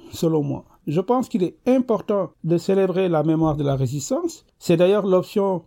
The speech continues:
qui a été choisie par l'Algérie après l'indépendance. Les habitants de ce pays ont été terrifiés par quelqu'un que Faidherbe adulait, considéré comme son maître,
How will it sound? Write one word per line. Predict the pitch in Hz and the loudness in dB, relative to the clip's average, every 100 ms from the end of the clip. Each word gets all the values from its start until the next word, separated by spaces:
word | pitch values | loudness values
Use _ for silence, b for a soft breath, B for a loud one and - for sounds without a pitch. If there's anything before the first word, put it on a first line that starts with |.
| - | -6
qui | 175 | -4
a | |
été | 170 175 | -2 -2
choisie | - 165 156 | 0 0 -2
par | 170 160 147 | -4 -4 -2
l'Algérie | 156 147 156 151 170 | -2 -2 -2 -2 -2
après | 139 - 139 | -4 -4 -2
l'indépendance. | 139 131 - 214 370 370 - b | 0 -2 -4 -4 -4 -8 -20 b
Les | 151 143 131 | -2 0 0
habitants | 131 135 185 | -2 -2 -2
de | 175 | -2
ce | 143 139 | -4 -6
pays | - 180 202 | -4 -4 -4
ont | 139 | -6
été | 120 143 156 151 - | -6 -4 -6 -8 -2
terrifiés | 254 220 214 - 269 | 0 0 -2 -2 -4
par | - 175 | -2 -4
quelqu'un | - 170 208 359 330 | -2 -4 -2 -6 -4
que | 160 | -6
Faidherbe | 139 175 269 254 - - | -4 -4 -4 -6 -10 -6
adulait, | 165 156 233 381 349 - _ - | -2 2 2 2 0 -6 _ -2
considéré | 185 170 170 247 | -2 0 -2 -2
comme | 233 220 | -2 -4
son | 254 | -2
maître, | 254 415 | -2 -4